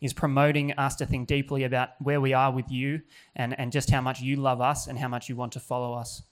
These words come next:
uh, how much we want to follow you. And Lord, I just pray as we open up your,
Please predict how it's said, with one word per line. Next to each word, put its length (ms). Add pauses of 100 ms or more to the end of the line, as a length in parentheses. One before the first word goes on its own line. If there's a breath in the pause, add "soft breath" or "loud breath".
(180 loud breath)
uh, 100
how 140
much 180
we 100
want 180
to 60
follow 240
you. 320 (1080)
And 180
Lord, 160
I 60
just 160
pray 200
as 120
we 100
open 220
up 160
your, 240